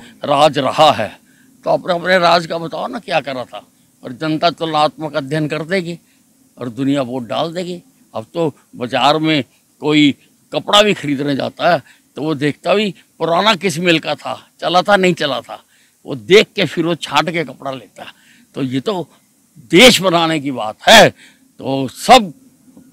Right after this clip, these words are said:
तुलनात्मक अध्ययन करें कि यहाँ कांग्रेस की भी सरकार रही, क्या था, इनेलो की भी सरकार रही,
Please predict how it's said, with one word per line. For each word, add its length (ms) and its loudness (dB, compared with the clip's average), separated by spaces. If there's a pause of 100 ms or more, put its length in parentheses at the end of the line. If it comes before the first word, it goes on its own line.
तुलनात्मक 600 0
अध्ययन 300 -2
करें 220 2 (1080)
कि 60 -4
यहाँ 260 0
कांग्रेस 400 2
की 80 -10
भी 80 -4
सरकार 400 -2
रही, 140 -2
क्या 260 -2
था, 220 -12 (220)
इनेलो 360 -2
की 100 -10
भी 80 -2
सरकार 400 -4
रही, 140 -6